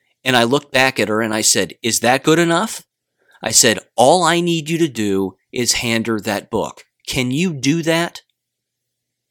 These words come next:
And she goes, "Oh, yeah, uh, uh, oh, okay, sure, yeah, I can do that." I said, "Thank you."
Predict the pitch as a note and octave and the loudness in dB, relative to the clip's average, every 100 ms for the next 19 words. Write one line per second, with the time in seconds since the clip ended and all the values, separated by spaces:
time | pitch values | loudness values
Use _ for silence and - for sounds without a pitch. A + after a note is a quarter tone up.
0 | _ B2+ B2+ C#3+ C3 A2 - - _ - | _ -4 -2 2 4 2 0 -10 _ 0
1 | G#3+ G3 G3 - - G3 - C#3 - D#3 | 4 4 2 -2 0 0 0 -2 4 6
2 | F3+ D#3 - B2 D#3+ _ - G#3 G#3 G2 | 6 4 2 0 0 _ -2 0 0 0
3 | G3 A#2 D#3 C#3 A#2 C3 - - A2 - | 0 0 -2 -2 -2 -2 -2 -2 -2 -6
4 | - F3+ F3 - F2 B1 | 0 2 2 0 -4 -6